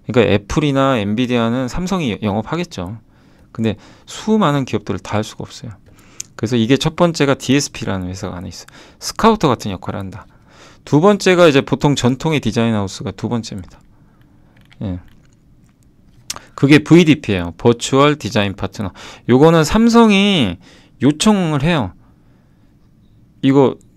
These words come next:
설계도 좀 바꿔달라." 그러니까 삼성이 영업한 거를 물량 받은 거 있죠. 삼성 파운드리. 그러니까 파운드리가 받아온 물량을 디자인 하우스한테 딱 가가지고 "이거 좀 바꿔줘."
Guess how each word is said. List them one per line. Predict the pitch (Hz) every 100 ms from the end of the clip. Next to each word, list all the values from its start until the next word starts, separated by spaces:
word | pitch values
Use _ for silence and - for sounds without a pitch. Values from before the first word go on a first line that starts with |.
| _ _
설계도 | - 185 185 160
좀 | 117
바꿔달라." | 95 - 107 92 98 - _ _ _ _ _ _
그러니까 | 110
삼성이 | - 202 214 214 185
영업한 | 107 107 - 107
거를 | 95 98 127 90
물량 | 95 113 113
받은 | - - 113
거 | 104
있죠. | - - 131 - - -
삼성 | - 131 131 127
파운드리. | 139 135 113
그러니까 | 98 98
파운드리가 | - 190 220 202 175
받아온 | 123 104 110 107
물량을 | 92 95 95 139 113 82 - - - - _
디자인 | - 120 151 139
하우스한테 | 117 - 113 98
딱 | 113 101
가가지고 | - 101 98 98
"이거 | 117
좀 | 120
바꿔줘." | 110 107 113 101